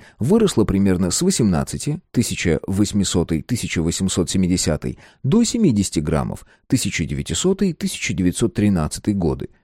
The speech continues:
Учитывая стоимость содержания семьи в девятнадцатом веке, уровень жизни среднего китайского рабочего значительнее всего снизился во время Тайпинского восстания. Слушай шестую главу.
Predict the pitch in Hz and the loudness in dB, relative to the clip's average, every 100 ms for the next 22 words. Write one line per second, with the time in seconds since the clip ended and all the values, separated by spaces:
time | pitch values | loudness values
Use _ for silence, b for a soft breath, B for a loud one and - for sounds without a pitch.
0 | _ _ _ 127 - 147 92 87 - 147 | _ _ _ 0 2 2 4 2 2 2
1 | 120 69 65 90 92 101 127 80 - 85 | 2 0 -2 0 0 2 0 -2 -2 -2
2 | 80 135 101 80 76 101 98 - 69 71 | 2 2 2 -2 0 -2 -2 -4 -2 -2
3 | 113 135 b b _ 180 196 180 147 175 | -2 -4 b b _ 2 4 2 2 0
4 | 143 139 - 123 147 - 76 80 - 113 | 0 0 0 2 2 2 -2 -4 0 0
5 | - 85 90 120 190 - 60 57 b b | 0 0 0 2 0 0 -4 -6 b b
6 | 104 151 185 - 208 160 85 64 60 - | -2 2 2 2 0 0 -2 -4 -6 -6
7 | - 113 151 202 - 156 190 196 - 87 | 0 2 4 2 2 0 2 0 0 2
8 | 87 101 147 160 b b - 139 127 127 | 2 2 2 0 b b 0 2 2 0
9 | 113 - 95 90 95 - 98 67 52 50 | 0 0 2 2 0 0 -2 -4 -6 -10
10 | - _ - - 120 165 - 185 - - | -14 _ -8 0 2 2 0 0 -2 -2
11 | 87 80 80 71 57 - | 0 0 0 -2 -2 -8